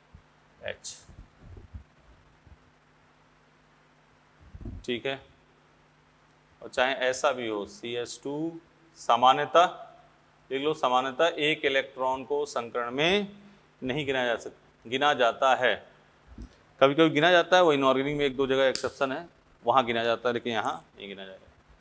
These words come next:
इसमें देखो, सीएच two double bond सीएच, ठीक है। अब इसका संकरण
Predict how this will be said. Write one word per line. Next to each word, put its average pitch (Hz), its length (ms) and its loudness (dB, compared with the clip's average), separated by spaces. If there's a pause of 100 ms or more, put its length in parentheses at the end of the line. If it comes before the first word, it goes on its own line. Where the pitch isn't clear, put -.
(300)
इसमें 123 300 -12
देखो, 120 260 -6
सीएच 120 720 -6
two 135 180 -8 (680)
double 113 440 -2
bond 120 360 -8
सीएच, 127 500 -10 (4000)
ठीक 123 240 -2
है। 143 60 0
अब - 720 -10
इसका 123 260 0
संकरण 117 480 -4